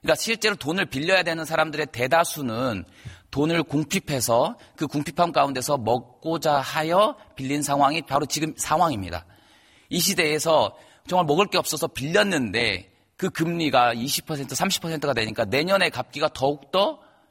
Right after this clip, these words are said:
힘들어집니다. 그 힘들어지는 상황 가운데서 어떻게 되면 결국 자신의 재산을 모두 탕진하게 되고 마지막에는 자신의 몸까지 결국 내어서 노예가 되어버리는 그런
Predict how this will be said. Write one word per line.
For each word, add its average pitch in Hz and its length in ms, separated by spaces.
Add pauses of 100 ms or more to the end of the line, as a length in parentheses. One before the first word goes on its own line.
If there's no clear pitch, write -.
(160)
힘들어집니다. 147 800 (920)
그 196 100
힘들어지는 196 480
상황 185 280
가운데서 156 420
어떻게 117 260
되면 135 180
결국 123 400
자신의 123 320
재산을 113 320
모두 101 380 (240)
탕진하게 170 560
되고 - 340 (460)
마지막에는 127 560
자신의 127 320
몸까지 127 460
결국 120 220
내어서 117 300
노예가 147 440
되어버리는 127 680 (220)
그런 156 360